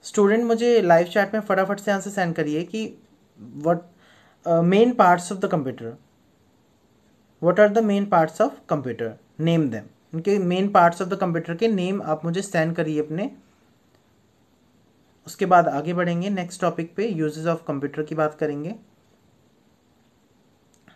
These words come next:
ठीक है, बहुत बढ़िया, फटाफट से सेंड करिए अपने सारे आंसर्स और कंटिन्यूअसली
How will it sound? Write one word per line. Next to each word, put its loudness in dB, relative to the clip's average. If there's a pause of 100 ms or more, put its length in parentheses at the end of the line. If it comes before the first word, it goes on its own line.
(160)
ठीक -8
है, -4
बहुत -2
बढ़िया, -4
फटाफट -2
से -16
सेंड -4
करिए -4
अपने -10
सारे -2
आंसर्स -10 (1300)
और -6
कंटिन्यूअसली 0